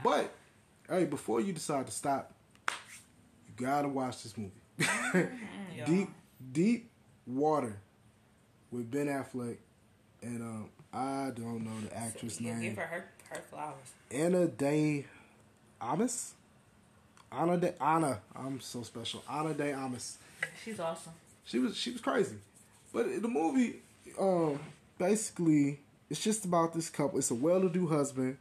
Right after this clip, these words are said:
Speaker 1: who allows his wife to have affairs in order to avoid a divorce. Um, and eventually this leads to him becoming a suspect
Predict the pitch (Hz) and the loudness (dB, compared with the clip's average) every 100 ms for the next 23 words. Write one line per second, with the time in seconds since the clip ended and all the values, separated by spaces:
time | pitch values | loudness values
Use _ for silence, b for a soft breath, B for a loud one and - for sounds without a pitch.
0 | b b - 127 127 143 147 147 147 127 | b b -4 2 4 4 4 0 -2 -2
1 | 131 123 - 127 135 147 - 196 175 143 | 0 0 -2 -2 -2 -4 0 4 6 4
2 | 110 110 131 127 127 113 120 135 131 117 | 2 -2 0 0 -4 -2 2 2 2 -2
3 | 101 101 170 185 185 - B B B B | -4 2 4 4 0 -6 B B B B
4 | B B - 151 147 143 135 - - 151 | B B -2 0 2 2 0 -4 -4 -2
5 | 151 233 - 185 165 160 160 156 147 135 | 2 2 2 2 2 4 2 2 0 0
6 | 127 147 127 110 - 165 151 - 147 135 | 0 0 0 -2 -2 0 0 0 0 0
7 | - | -2